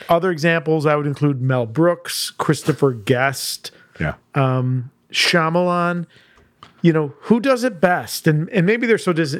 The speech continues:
Speaker 1: different
Speaker 2: Well,
Speaker 1: you can't
Speaker 2: it's
Speaker 1: answer that, but
Speaker 2: certainly
Speaker 1: what
Speaker 2: not
Speaker 1: do you
Speaker 2: Shyamalan. I think it's Brooks. I mean, we, we, you brought him up. He's, I mean,
Speaker 1: Sure.
Speaker 2: President Scrooge.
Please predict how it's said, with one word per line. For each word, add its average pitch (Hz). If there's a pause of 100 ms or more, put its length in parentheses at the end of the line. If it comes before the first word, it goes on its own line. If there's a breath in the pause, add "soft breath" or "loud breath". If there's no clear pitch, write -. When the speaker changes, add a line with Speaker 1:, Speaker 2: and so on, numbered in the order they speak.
(100)
Speaker 1:
different 147
Speaker 2:
Well, 120
Speaker 1:
you -
can't 143
Speaker 2:
it's 151
Speaker 1:
answer 151
that, 123
but 131
Speaker 2:
certainly 147
Speaker 1:
what 143
Speaker 2:
not 156
Speaker 1:
do 170
you 160
Speaker 2:
Shyamalan. 123 (360 loud breath)
I 262
think 285
it's 214
Brooks. -
I 117
mean, 120
we, 120
we, 123
you 117
brought 120
him 110
up. 131
He's, 123
I 226
mean, 107
Speaker 1:
Sure. 160 (720 loud breath)
Speaker 2:
President 107
Scrooge. 131